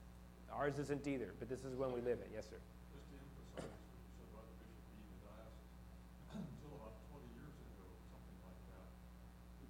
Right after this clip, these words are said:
Speaker 2: bishop, all the church properties, this building, was the bishop's personal property.
Speaker 1: Yeah. And what's happened is, the, so, so all the, all the property in the diocese belonged to the bishop personally.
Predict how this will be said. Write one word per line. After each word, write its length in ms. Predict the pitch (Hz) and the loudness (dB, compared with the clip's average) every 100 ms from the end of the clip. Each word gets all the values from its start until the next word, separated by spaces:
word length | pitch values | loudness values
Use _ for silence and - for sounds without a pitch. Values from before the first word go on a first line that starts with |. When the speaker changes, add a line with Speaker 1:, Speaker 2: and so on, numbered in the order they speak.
| - | -4
Speaker 2:
bishop, 320 | - - - - - - - - - - - | -4 -4 -6 -6 -6 -6 -6 -6 -6 -6 -4
all 160 | 131 143 | -4 -2
the 100 | 143 | -4
church 160 | 139 139 - | -4 -6 -4
properties, 480 | 139 139 - - - | -2 -2 -4 -6 -6
this 80 | 123 123 - | -6 -6 -6
building, 240 | 127 - - - - - | -4 -4 -6 -6 -8 -8
was 80 | - - 185 | -6 -6 -6
the 20 | |
bishop's 320 | 180 - - - - | -6 -6 -6 -6 -6
personal 320 | 214 - - - - - | -6 -6 -6 -8 -8 -6
property. 320 | 151 - - | -6 -6 -6
Speaker 1:
Yeah. 160 | 104 92 - - - - | -6 -6 -8 -8 -8 -4
And 160 | - 139 | 2 6
what's 240 | 143 143 | 6 6
happened 400 | - 170 160 139 120 | 6 6 8 6 6
is, 240 | 117 110 - - - 131 | 4 2 -2 -8 -4 0
the, 40 | - | 0
so, 240 | - - 143 | 4 8 10
so 160 | 143 | 10
all 240 | 131 156 190 | 12 12 12
the, 80 | 180 - | 8 8
all 240 | 156 175 185 | 10 10 10
the 80 | - | 6
property 480 | - 160 156 139 127 | 6 6 8 6 8
in 80 | 123 | 8
the 100 | 120 | 6
diocese 640 | 120 117 120 117 127 - | 8 8 8 6 4 4
belonged 320 | 131 127 131 | 8 8 8
to 40 | 120 | 4
the 80 | 117 | 2
bishop 240 | 117 120 - - | 2 0 -2 4
personally. 480 | 151 151 135 113 | 4 4 0 0